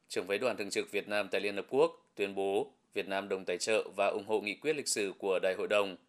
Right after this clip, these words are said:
ủng hộ nhà nước Palestine sớm được gia nhập Liên Hợp Quốc, khẳng định Việt Nam sát cánh với Palestine trong thực hiện quyền tự quyết bất khả xâm phạm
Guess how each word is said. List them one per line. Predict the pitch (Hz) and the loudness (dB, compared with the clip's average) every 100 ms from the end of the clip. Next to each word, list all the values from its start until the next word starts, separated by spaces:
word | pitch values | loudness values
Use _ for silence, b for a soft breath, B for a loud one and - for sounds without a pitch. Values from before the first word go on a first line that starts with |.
| _ _ | _ _
ủng | - 95 | -10 -4
hộ | 98 | -2
nhà | 92 | -2
nước | 95 117 - | -2 -4 0
Palestine | 107 113 - 117 | 2 2 0 -2
sớm | 104 107 104 | -2 0 0
được | 120 | -2
gia | 107 | -2
nhập | 110 101 | -2 -2
Liên | 104 101 | -2 -4
Hợp | 92 | -2
Quốc, | 131 160 - _ _ _ | 4 2 2 _ _ _
khẳng | - 101 | -2 2
định | 98 110 - _ _ - | 4 2 0 _ _ -6
Việt | 101 | -2
Nam | 104 98 | -2 0
sát | 123 | -2
cánh | - 98 101 | 0 -2 0
với | 104 | 0
Palestine | 104 110 123 - 123 113 | 0 0 -2 -2 -2 -2
trong | 101 110 | -4 -4
thực | 104 98 | -4 0
hiện | 107 92 | 0 0
quyền | 107 101 | -6 -4
tự | 98 - | -6 -2
quyết | 143 - | -4 -2
bất | 131 | -4
khả | - | 0
xâm | 104 101 | -2 -2
phạm | 101 110 | 2 2